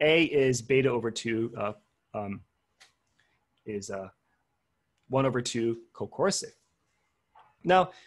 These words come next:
this, it, this, uh, statement is, um, it's stated in terms of the individual operator A, but, but the operator A is, is actually a dummy variable here. Really, this is a statement about the operator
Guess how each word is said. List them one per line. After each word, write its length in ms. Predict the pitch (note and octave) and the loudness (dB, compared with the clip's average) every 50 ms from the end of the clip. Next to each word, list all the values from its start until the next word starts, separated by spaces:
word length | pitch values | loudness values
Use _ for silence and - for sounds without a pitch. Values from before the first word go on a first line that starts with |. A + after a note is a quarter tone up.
| _ _ - | _ _ -2
this, 340 | D3+ A3 E4 E4+ - - - | 0 0 2 2 0 2 4
it, 280 | G3+ F#3+ - - F3+ E3 | 4 4 4 2 -2 0
this, 300 | G#3+ E4 E4 - - G3 | 0 2 2 2 4 4
uh, 100 | F3+ D#3+ | 4 4
statement 600 | - - - G3 G3 - B2 A#2+ - - - - _ _ _ _ _ _ _ _ | 2 2 2 0 0 0 0 -2 -4 -6 -10 -16 _ _ _ _ _ _ _ _
is, 540 | - E3 E3+ E3+ E3 E3 E3 D3+ - - - _ _ _ _ _ _ _ _ _ - | 2 2 4 6 6 6 4 4 2 -2 -6 _ _ _ _ _ _ _ _ _ 2
um, 360 | C#3+ C#3 C#3 C3+ C3 B2+ C3 - | 4 6 6 6 4 0 -2 -4
it's 160 | E3 D3 - | -4 -4 -4
stated 300 | - - B3+ C#4 C#4 C4+ | -2 -2 -2 0 2 2
in 80 | G#3+ F#3 | 2 2
terms 320 | - - G3+ F#3 D#3+ E3+ | 2 2 2 2 4 4
of 120 | D#3+ C#3+ C3 | 4 4 2
the 100 | C#3+ C#3 | 0 0
individual 720 | D#3+ D3+ D3 C#3 D3 C3 C3+ A#3+ C#4+ - D4+ G3 D#3 - | 0 0 0 0 0 0 0 0 0 2 2 4 4 4
operator 460 | C3+ B2+ B2+ - A#2+ G#2+ A2 G#2+ - - | 4 2 2 0 -4 -4 -4 -6 -4 0
A, 320 | G3 G#3+ C3+ C3 F#3+ A#3 - - _ _ _ _ - | 0 2 2 0 -2 -4 -8 -14 _ _ _ _ 2
but, 200 | F3+ F3 - - | 2 2 4 4
but 140 | G3+ G#3+ G#3+ | 2 2 4
the 80 | A#3+ | 4
operator 420 | C4 D4+ D#4+ - F4+ D#4 C#4+ A#3 - | 4 4 4 2 2 2 2 2 4
A 220 | F3+ F3+ F#3+ F#3+ F3+ | 6 6 8 8 6
is, 680 | - - E3 D#3 D#3 D3+ D3 C#3+ C3 C3 - - - _ - | 4 2 2 2 4 4 2 2 0 -2 -4 -6 -12 _ -14
is 340 | D#3 E3 D#3+ E3+ E3 D#3 | -12 -8 -4 -4 -2 0
actually 320 | E3+ A3+ C4 - D4+ C4 F#3+ | 0 0 0 -2 -2 -2 0
a 100 | E3+ D#3+ | 0 0
dummy 360 | D3+ B2+ D#3+ E3 F3 E3 C3 | 0 2 2 4 4 2 0
variable 340 | G#2+ A2+ G#2 G2+ F#2+ - G#2+ | -2 -2 -6 -6 -8 -12 -14
here. 300 | - - - G#2+ G2+ - _ _ _ _ D3 | -16 -16 -18 -18 -20 -20 _ _ _ _ -4
Really, 260 | F#3 C4+ D4 C#4 A#3 | -2 0 0 0 0
this 180 | F3+ A3+ A#3 | 0 0 0
is 100 | - B3+ | -2 -2
a 40 | B3+ | -4
statement 380 | - - - G3 F#3 F3 D#3+ D3 | -2 2 2 2 2 2 0 2
about 200 | C3+ C3 B2+ B2+ | 2 2 0 0
the 100 | C3+ B2 | -2 -2
operator 460 | A2+ G#2+ G#2+ - A2+ G#2 G2 G2 | -2 -2 -2 -4 -8 -10 -10 -12